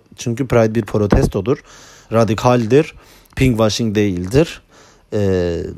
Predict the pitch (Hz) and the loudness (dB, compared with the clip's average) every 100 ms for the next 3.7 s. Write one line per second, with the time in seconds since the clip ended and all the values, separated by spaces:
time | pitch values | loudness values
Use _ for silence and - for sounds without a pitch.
0 | 80 113 123 - - 110 107 - - 107 | -4 0 0 0 0 0 2 -2 -4 -4
1 | 120 117 117 101 92 - 95 95 107 143 | -2 0 0 0 -4 -6 -6 -6 0 2
2 | 190 - _ _ _ _ _ _ _ - | 2 -2 _ _ _ _ _ _ _ 0
3 | 135 139 147 143 143 151 131 | 2 2 2 2 0 -2 -4